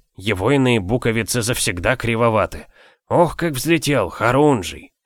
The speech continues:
А про то, чтоб тому титулярному подчиниться, ясен вопрос. Видать, тут дело государево. Вот и стою я, стал быть, у входа на платформу. Народищу тьма. Одни куда-то спешат по делам своим,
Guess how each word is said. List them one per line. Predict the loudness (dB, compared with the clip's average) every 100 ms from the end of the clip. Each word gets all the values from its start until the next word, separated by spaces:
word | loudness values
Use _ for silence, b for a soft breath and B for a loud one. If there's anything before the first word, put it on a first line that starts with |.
| b b b
А | -2
про | 0 0
то, | 0
чтоб | 0 -4 -4
тому | -2 2 2
титулярному | 0 -4 -2 0 2 2 2
подчиниться, | 0 -2 -4 -2 -2 -2 -4
ясен | 0 0 2 0
вопрос. | 2 0 0 -4 -6 B B B _
Видать, | -4 -2 -2 -2
тут | -6 -4
дело | -2 -2 -2
государево. | -2 -4 -2 0 -2 -2 -10 -20 _ _ b b b
Вот | -2 0
и | 0
стою | -2 0 2 2
я, | 2
стал | 0 0 0
быть, | 0 -2
у | -4
входа | -4 0 2 2
на | 0
платформу. | 0 -2 0 -2 -2 -12 -20 _ _
Народищу | -6 -2 0 -2 -2 -4 -4
тьма. | -6 -2 -2 -2 -6 _ B B B _
Одни | -8 -4 0 0
куда-то | 2 0 2
спешат | 0 -2 -2 0 0 -2 -2
по | -6
делам | -2 2 2 0
своим, | -4 -6 -10